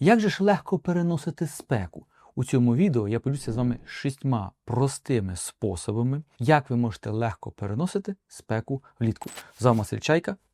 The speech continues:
Поїхали. Чому ж спека, а, заставляє нас відчуватися, ніби курка-гриль у духовці? Це пов'язано із особливостями роботи нашого організму. І так, у нас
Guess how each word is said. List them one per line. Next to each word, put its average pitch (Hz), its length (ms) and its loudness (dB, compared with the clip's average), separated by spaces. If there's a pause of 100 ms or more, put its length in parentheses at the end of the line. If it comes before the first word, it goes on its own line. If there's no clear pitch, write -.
(100)
Поїхали. - 380 -6 (180)
Чому 262 300 6
ж 135 120 2 (180)
спека, 147 880 2
а, 117 360 2
заставляє 160 500 0
нас 160 300 0
відчуватися, 135 640 -2
ніби 135 260 2
курка-гриль 131 800 2 (280)
у 123 80 0
духовці? - 640 -4 (160)
Це 269 220 2
пов'язано 170 640 0
із 156 380 0
особливостями 135 840 0
роботи 123 520 2
нашого 104 420 -2
організму. 104 480 -4 (100)
І 127 60 -6
так, - 220 -2
у 135 140 0
нас 190 380 -2